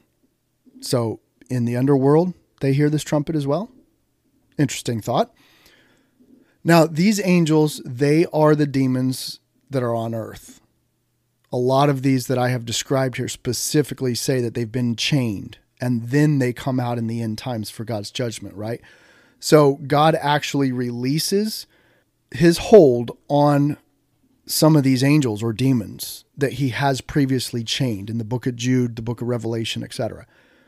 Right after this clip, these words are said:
And here's how you know some of this here. Revelation twelve four. "And his tail drew the third part of the stars of heaven and did cast them to the earth, and there was war in heaven. Michael and his angels fought against the dragon, and the dragon fought and his angels,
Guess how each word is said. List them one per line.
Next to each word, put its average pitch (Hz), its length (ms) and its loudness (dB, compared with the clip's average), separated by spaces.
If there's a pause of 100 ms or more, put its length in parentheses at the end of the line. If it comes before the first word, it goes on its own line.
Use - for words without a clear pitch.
(380)
And 143 340 2
here's 160 340 2
how 165 120 4
you 139 180 4
know 139 220 2
some 143 280 0
of 113 120 -6
this 117 280 -12
here. - 300 -8 (320)
Revelation 139 460 0
twelve 120 360 -2
four. 127 500 -2 (420)
"And 143 100 0
his 139 160 2
tail 180 340 4
drew 160 260 4
the 147 100 2
third 151 280 0
part 165 180 2
of 170 80 0
the 175 60 0
stars 151 320 0
of 165 120 -2
heaven 127 240 -2
and 120 100 -4
did 120 220 -6
cast 143 320 -4
them 147 140 0
to 170 120 -4
the 160 140 0
earth, 113 240 -4
and 131 120 -4
there 127 80 -2
was 127 220 -4
war 151 340 4
in 135 220 -2
heaven. 117 420 -4 (460)
Michael 139 440 0
and 180 100 4
his 180 160 4
angels 127 340 2
fought 151 240 0
against 151 280 -2
the 165 60 -6
dragon, 120 420 -4
and 113 80 -4
the 113 60 -6
dragon 143 420 0
fought 131 380 -2
and 123 200 -6
his 127 300 -4
angels, 123 800 -4